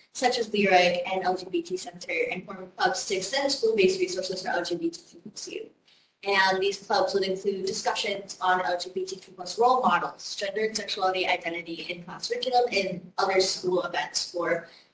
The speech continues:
queer students. And lastly, um, assess school climate to guide improvement strategies.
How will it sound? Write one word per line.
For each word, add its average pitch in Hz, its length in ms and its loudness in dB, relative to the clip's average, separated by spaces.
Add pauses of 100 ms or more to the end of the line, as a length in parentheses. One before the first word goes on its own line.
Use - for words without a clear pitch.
(140)
queer 185 200 -6
students. - 720 -10 (180)
And 196 320 4
lastly, 208 840 4 (240)
um, 185 420 0 (340)
assess 277 340 2
school 262 200 0
climate 190 600 2 (220)
to 220 120 0
guide 185 360 4
improvement 190 420 -12
strategies. - 720 -8